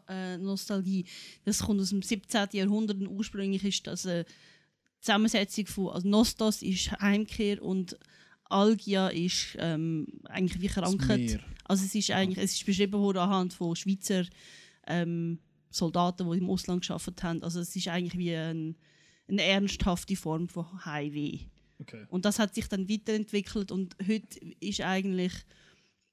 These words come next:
Speaker 1: Nostalgie, es ist ein Sehnen zurück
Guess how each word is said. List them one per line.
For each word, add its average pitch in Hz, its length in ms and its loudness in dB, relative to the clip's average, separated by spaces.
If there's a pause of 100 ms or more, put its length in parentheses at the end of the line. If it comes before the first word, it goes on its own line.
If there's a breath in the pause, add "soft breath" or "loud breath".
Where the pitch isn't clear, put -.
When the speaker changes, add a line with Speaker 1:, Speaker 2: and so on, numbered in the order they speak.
(120)
Speaker 1:
Nostalgie, 214 840 0 (600 soft breath)
es 220 240 0
ist 214 120 0
ein - 440 -4
Sehnen 247 720 2
zurück - 600 -4